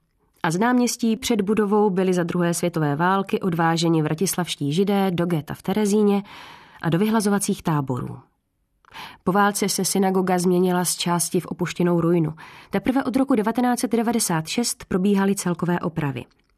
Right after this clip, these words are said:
Dnes v ní funguje jediný synagogální sbor v Polsku a synagoga slouží svému původnímu účelu. A nejen to. Odehrávají se zde dokonce koncerty různých žánrů hudby.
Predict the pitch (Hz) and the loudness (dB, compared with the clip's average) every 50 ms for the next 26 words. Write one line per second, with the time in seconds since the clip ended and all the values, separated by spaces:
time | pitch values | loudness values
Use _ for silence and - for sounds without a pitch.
0 | _ - - - - - 156 147 175 240 285 - - - 240 254 254 247 - - | _ -20 -18 -16 -10 -4 -2 0 2 2 0 0 0 2 4 4 4 4 2 2
1 | 214 214 196 202 208 202 190 180 185 185 185 190 214 247 247 254 254 240 - - | 2 4 4 4 4 4 4 4 4 4 4 4 4 4 4 4 4 2 2 2
2 | 208 208 190 190 208 202 185 196 196 196 185 185 175 160 160 160 151 160 175 175 | 2 2 2 2 0 2 2 2 2 2 2 2 2 2 0 0 0 0 -2 -2
3 | 170 - - - 175 170 170 175 170 - - - - - - - - - - - | -2 -6 -6 -2 0 0 0 0 -2 -4 -8 -8 -10 -10 -10 -12 -14 -14 -12 -8
4 | - - 156 - - 175 170 165 170 175 180 185 226 269 247 - - 226 214 202 | -4 -4 -2 -2 0 0 0 0 0 0 0 0 0 0 0 0 0 0 2 2
5 | 190 214 202 - - 190 196 190 165 143 - - 196 190 202 196 190 202 202 196 | 0 0 -2 -2 -2 0 0 2 0 0 0 -2 0 0 2 2 4 4 4 2
6 | - - 165 156 - - 147 139 139 - _ _ _ _ - - 269 233 185 156 | 2 0 -2 -2 -4 -6 -6 -8 -8 -12 _ _ _ _ -6 -2 0 2 2 2
7 | 147 135 135 135 143 139 - _ _ _ - - - - - - 196 180 180 175 | 2 0 -2 -4 -6 -12 -14 _ _ _ -18 -14 -14 -8 -4 -2 0 0 2 2
8 | 185 175 165 170 170 180 165 - 180 175 165 175 165 175 170 180 175 170 165 - | 2 2 2 2 0 0 0 0 0 2 2 0 0 0 0 0 0 0 0 0
9 | 180 160 160 - - - _ - - 208 208 196 - 226 220 - - 226 214 190 | -2 -4 -4 -8 -18 -16 _ -2 0 2 2 2 0 -2 -2 0 0 2 2 2
10 | 190 190 175 190 175 170 180 180 165 175 165 165 165 160 202 214 175 143 135 | 2 4 4 2 2 2 2 2 2 2 2 0 0 0 0 -2 -2 -4 -10